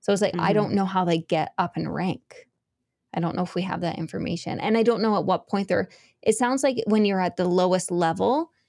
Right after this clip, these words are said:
Speaker 1: you just start to get, like, that little red ring around your eye.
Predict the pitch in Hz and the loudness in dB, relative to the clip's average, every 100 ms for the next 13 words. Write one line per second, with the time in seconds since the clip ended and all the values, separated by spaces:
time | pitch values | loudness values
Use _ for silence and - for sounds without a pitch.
0 | _ _ 202 196 208 196 - - 185 180 | _ _ 0 2 2 0 -2 -2 0 0
1 | 196 180 165 180 170 - 269 165 - 170 | -2 0 0 0 -2 -4 -2 -2 0 0
2 | 175 170 160 160 165 165 165 160 160 160 | 0 0 0 0 0 0 0 0 0 -2
3 | 170 165 - 143 143 - - | -2 -2 -2 -4 -6 -8 -10